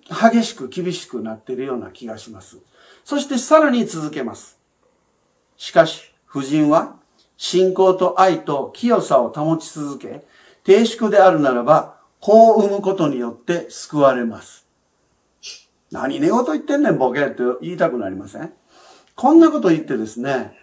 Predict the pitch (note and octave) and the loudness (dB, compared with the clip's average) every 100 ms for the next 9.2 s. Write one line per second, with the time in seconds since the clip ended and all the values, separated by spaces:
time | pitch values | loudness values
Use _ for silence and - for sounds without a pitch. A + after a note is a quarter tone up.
0 | _ _ _ - C4+ D4 D4+ C#4 C4 B3+ | _ _ _ 2 4 4 4 4 2 2
1 | C4 A3 B2+ - B2+ D3 C#3 C3+ C3+ - | 2 2 0 -8 -14 -10 -8 -8 -10 -6
2 | C3+ A2 - - D#3 A#3+ A3+ D3+ E3 B3+ | -4 -6 -10 -6 -4 0 2 4 2 0
3 | C4+ C4 B3 A#3 D#3 - D#3 D#3 D#3+ D3 | 0 -2 2 2 2 0 -6 -2 -2 0
4 | D3 F#3 - - - _ D#3 A3 G#4 F#4+ | 2 2 2 -4 -18 _ -4 -2 0 -2
5 | E4 C4 A3+ A3+ A3+ - G3 F#3 F3+ D#3 | -4 -6 -6 -4 -4 -4 -4 -2 -4 -4
6 | A2 G2+ - - F#3+ F#3+ F#3 A3+ G#3+ E3+ | -10 -12 -20 -6 -2 0 0 0 2 0
7 | B2+ A#2 A2 C3 B2+ B2+ B2 G#2+ A2 A#2 | -2 -6 -6 -8 -8 -8 -8 -12 -14 -14
8 | - A2+ C3 F3 G3 G3 F3 G#2+ F#2+ D#2 | -10 -4 -2 -2 -2 -2 -4 -6 -12 -20
9 | - - | -20 -20